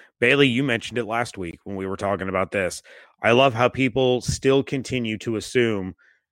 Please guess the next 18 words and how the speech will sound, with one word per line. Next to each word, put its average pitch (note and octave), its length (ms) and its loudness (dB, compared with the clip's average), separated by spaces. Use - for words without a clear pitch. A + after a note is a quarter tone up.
that A2+ 340 4
the G#2 160 0
twenty A#2 360 0
twenty A2 320 0
offensive G2 580 0
line F#2 280 0
is F2+ 100 -6
going G2 200 -4
to F#2 80 -2
be F2+ 120 0
the F2 100 -4
same F2 280 -4
as F2+ 140 -8
the E2+ 400 -6
twenty F2 280 -4
nineteen E2+ 400 -4
offensive D#2+ 460 -8
line. - 220 -8